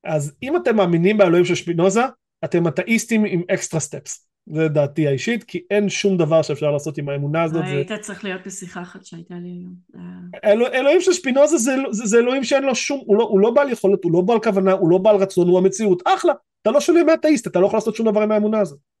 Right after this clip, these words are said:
Speaker 2: כן.
Speaker 1: זה, זה אמונה שאין לה שום יכולת להשפיע על מעשים, ולכן היא לא רלוונטית. זה אתאיזם, פשוט כולם, אתאיזם עם אקסטרה סטפס.
Speaker 2: אז כן, אתה פשוט קורא לזה אלוהים, כי זה... כי כולם קוראים לזה אלוהים.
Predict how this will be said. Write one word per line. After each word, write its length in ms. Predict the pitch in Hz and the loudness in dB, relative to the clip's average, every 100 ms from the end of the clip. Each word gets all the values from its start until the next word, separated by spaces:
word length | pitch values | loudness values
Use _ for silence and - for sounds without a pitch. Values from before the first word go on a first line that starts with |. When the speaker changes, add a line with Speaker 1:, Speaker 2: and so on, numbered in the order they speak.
| _ _ _ _ _ _ | _ _ _ _ _ _
Speaker 2:
כן. 120 | 196 175 165 _ _ _ - | -16 -16 -18 _ _ _ -10
Speaker 1:
זה, 120 | 180 175 | -4 0
זה 120 | 180 | 2
אמונה 240 | 185 196 | 4 4
שאין 300 | 220 - 202 | 2 0 0
לה 80 | 240 | 0
שום 260 | 220 - 240 | -2 -2 -4
יכולת 280 | 226 220 214 | 0 0 2
להשפיע 300 | 196 - 208 | 0 2 2
על 80 | |
מעשים, 360 | 208 202 202 220 | 4 2 2 0
ולכן 300 | 151 - 180 | 0 0 0
היא 160 | 180 175 | 2 4
לא 180 | 180 | 4
רלוונטית. 480 | 196 190 196 196 135 | 4 4 2 0 -6
זה 120 | - | -8
אתאיזם, 340 | 180 269 359 185 147 | -4 4 4 2 -4
פשוט 260 | 143 202 _ _ _ _ - | -8 -8 _ _ _ _ -8
כולם, 220 | 247 277 - | -2 -2 -2
אתאיזם 360 | 156 190 220 214 | -2 0 2 2
עם 80 | 170 | 0
אקסטרה 220 | 170 170 | -2 -8
סטפס. 300 | - - - | -12 -16 -14
Speaker 2:
אז 260 | 202 202 220 - | -14 -14 -18 -18
כן, 220 | 349 330 226 | -18 -14 -16
אתה 80 | 196 | -16
פשוט 320 | 185 202 247 | -18 -16 -16
קורא 160 | - 247 | -12 -10
לזה 240 | 254 233 | -8 -8
אלוהים, 500 | 233 214 214 220 202 | -8 -8 -6 -6 -8
כי 180 | 185 185 | -12 -20
זה... 140 | 180 180 180 180 180 180 180 _ | -16 -12 -12 -10 -12 -14 -18 _
כי 140 | 190 196 | -20 -16
כולם 260 | 190 190 196 | -12 -10 -10
קוראים 220 | 190 196 | -12 -12
לזה 180 | 185 180 | -12 -12
אלוהים. 300 | 175 180 | -10 -10